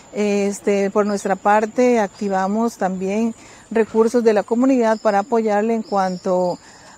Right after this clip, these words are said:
a ropita, ¿verdad?, para el bebé, porque en este momento ella no contaba con esos recursos. Se determinó que era una familia unida, que está determinada a cumplir su objetivo,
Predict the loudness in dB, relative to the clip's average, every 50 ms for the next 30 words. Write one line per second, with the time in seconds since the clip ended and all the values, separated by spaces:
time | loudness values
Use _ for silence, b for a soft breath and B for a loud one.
0 | B 0 2 2 2 2 0 -2 -2 -2 0 -2 -2 0 0 -2 0 2 2 2
1 | 4 2 0 0 -2 0 0 0 2 0 0 0 -2 -2 -4 -4 -4 -4 -6 -6
2 | -6 -6 -6 -6 -6 -4 -4 -4 -6 -6 -6 -6 -6 -6 -6 -6 -6 -6 -6 -6
3 | -8 -8 -8 -6 -4 -4 -4 -4 -4 -6 -8 -10 -8 -8 -8 -8 -8 -6 -4 -4
4 | -4 -6 -8 -14 -14 -14 -18 -20 _ _ _ _ _ _ _ B B B B B
5 | B -2 0 0 0 0 -2 -4 -2 -2 -4 -4 -2 -2 -2 -2 -2 -2 -2 -4
6 | -4 -4 -4 -6 -4 -4 -4 -4 -4 -4 -4 -2 0 0 0 0 0 -2 -4 -2
7 | -4 -4 -4 -4 -4 -2 -2 -2 -2 -2 -4 -6 -6 -6 -6 -4 -2 0 0 2
8 | 2 2 0 0 -2 -4 -6 -8 -4 -4 -4 -4 -4 -2 -2 -2 -2 -2 -4 -6
9 | -4 0 0 0 0 -2 -6